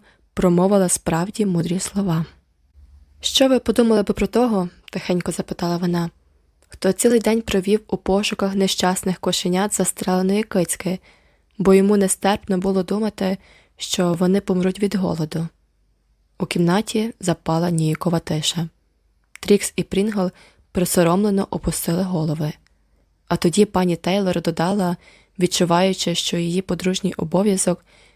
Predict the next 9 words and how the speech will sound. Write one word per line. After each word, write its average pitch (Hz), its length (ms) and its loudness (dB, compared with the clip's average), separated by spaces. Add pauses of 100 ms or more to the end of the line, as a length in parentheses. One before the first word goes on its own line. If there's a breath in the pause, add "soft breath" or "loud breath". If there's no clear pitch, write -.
(140 soft breath)
підтримати 185 520 2
доньку, 180 540 0 (460)
що - 160 -2
так 202 240 2
несподівано 185 640 2
виступила 175 460 0
на 175 100 2
захист 170 360 -4
батька, 170 420 -4